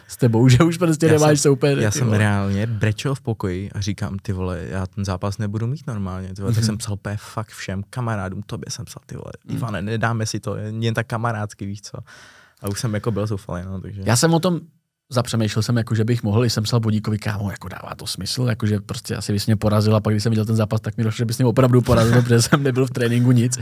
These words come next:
Speaker 2: Ale
Speaker 1: za dva
Speaker 2: ne.
Speaker 1: měsíce bych nic nezvládl, ale to je jedno, to není point. Můj point teďka je teda, byl jsi spokojený s tím, koho jsi dostal, protože Tadáš udělal dobrý brikule,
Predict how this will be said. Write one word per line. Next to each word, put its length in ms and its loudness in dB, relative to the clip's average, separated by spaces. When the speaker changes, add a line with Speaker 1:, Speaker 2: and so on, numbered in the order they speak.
Speaker 2:
Ale 100 -2
Speaker 1:
za 40 6
dva 100 6
Speaker 2:
ne. 60 6
Speaker 1:
měsíce 280 2
bych 120 6
nic 140 4
nezvládl, 440 2
ale 440 4
to 80 6
je 60 8
jedno, 240 2
to 120 0
není 160 6
point. 420 4
Můj 200 6
point 240 4
teďka 280 4
je 180 8
teda, 360 4
byl 360 2
jsi 140 2
spokojený 480 4
s 60 0
tím, 200 0
koho 200 6
jsi 140 -2
dostal, 380 0
protože 240 0
Tadáš 340 4
udělal 180 6
dobrý 220 6
brikule, 420 2